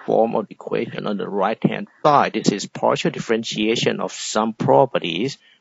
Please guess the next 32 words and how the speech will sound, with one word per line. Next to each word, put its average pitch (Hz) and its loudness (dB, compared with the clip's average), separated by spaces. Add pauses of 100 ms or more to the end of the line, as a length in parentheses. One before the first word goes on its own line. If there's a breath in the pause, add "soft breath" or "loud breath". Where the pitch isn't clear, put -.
(100)
with 98 -6
respect 101 0
to 113 -2
number 107 -2
of 95 0
moles 98 2
of 107 0
species - -6
I - 0 (520)
when 101 0
we 104 -2
have 98 -2 (140)
constant 117 -2
temperature, 131 -2 (220)
pressure, 127 0 (220)
and 98 -6
number 101 -4
of 98 -4
moles 98 -2
of 104 -10 (120)
other 139 0
species. - -10 (840)
This 160 2
form 107 2
of 107 -2
equation 104 -2
is 95 -8
the 98 -8
same 101 -6
as 101 -6
partial 117 0
properties. - -4